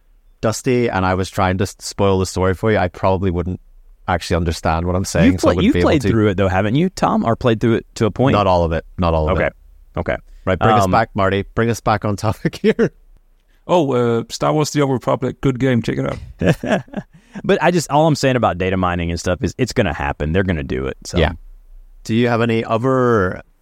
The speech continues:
Speaker 1: things from BlizzCon, Dusty, that you wanna touch on? Because we, we made, like, three predictions in, in that episode, and,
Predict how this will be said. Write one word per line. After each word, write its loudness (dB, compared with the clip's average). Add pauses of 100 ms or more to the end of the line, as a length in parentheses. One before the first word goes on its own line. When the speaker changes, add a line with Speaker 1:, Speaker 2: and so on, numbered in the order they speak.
Speaker 1:
things 0
from -2
BlizzCon, 0
Dusty, -2
that 0
you 0
wanna 0
touch -4
on? 0
Because -2
we, 4
we 2
made, 2
like, 0
three 0
predictions -2
in, -2
in -2
that 0
episode, -2
and, -2